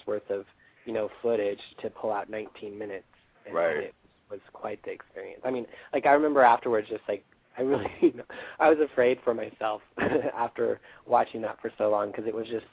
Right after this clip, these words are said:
Speaker 1: so hard to watch. But it was, it was also inspiring too, 'cause my family really did, you know, they, and when it all came down to it, they cared about me and they wanted me to be okay, and they were just hurt, you know,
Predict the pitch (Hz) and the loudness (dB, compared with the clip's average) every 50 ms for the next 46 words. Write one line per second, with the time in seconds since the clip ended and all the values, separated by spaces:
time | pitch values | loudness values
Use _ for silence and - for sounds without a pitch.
0 | - 113 110 110 110 113 110 - - 107 107 107 104 - - 104 104 98 95 95 | -6 -4 -4 -2 -4 -4 -6 -2 0 0 0 0 -2 -6 -6 -2 -2 -2 -2 -4
1 | - - - - _ _ _ _ _ _ _ _ _ _ _ _ - 151 156 165 | -10 -18 -20 -20 _ _ _ _ _ _ _ _ _ _ _ _ 4 8 8 8
2 | 165 156 - - - 165 165 160 180 180 202 - - 269 208 156 143 - - 131 | 8 8 4 2 0 2 6 10 10 10 10 10 6 4 4 4 4 4 6 8
3 | 127 139 147 135 113 110 110 - - 139 117 - 123 107 123 120 120 - - 139 | 8 8 8 4 0 -2 -4 0 0 0 0 0 -2 -2 -2 -2 -2 0 2 2
4 | 139 143 139 135 123 123 123 123 120 117 117 120 117 113 - _ _ _ - 127 | 2 2 2 2 4 4 6 6 4 4 0 -2 -2 -2 -4 _ _ _ -6 -2
5 | 135 131 127 123 127 120 - _ _ - 123 123 117 - - 123 127 135 143 147 | 0 2 4 4 2 0 0 _ _ -10 -10 -8 -10 -8 -8 -4 2 6 8 8
6 | 151 147 - 151 123 120 120 120 120 110 98 - 107 - - 120 110 110 107 104 | 8 8 6 2 2 2 2 2 0 -2 -4 -6 -6 -4 -2 0 0 0 -2 -4
7 | - - 101 101 - - _ _ _ - - _ - - 120 123 123 123 123 123 | -6 -8 -10 -18 -20 -20 _ _ _ -20 -20 _ -8 -4 0 2 2 4 4 2
8 | 117 113 110 110 107 110 107 113 - - 113 113 110 107 107 104 107 107 104 - | 0 -2 -4 -6 -8 -8 -10 -8 -2 0 2 2 2 0 -2 -6 -6 -8 -12 -12
9 | - - 101 - - - _ _ _ _ _ _ _ _ _ _ - 113 113 104 | -10 -10 -10 -10 -12 -16 _ _ _ _ _ _ _ _ _ _ -10 -8 -8 -8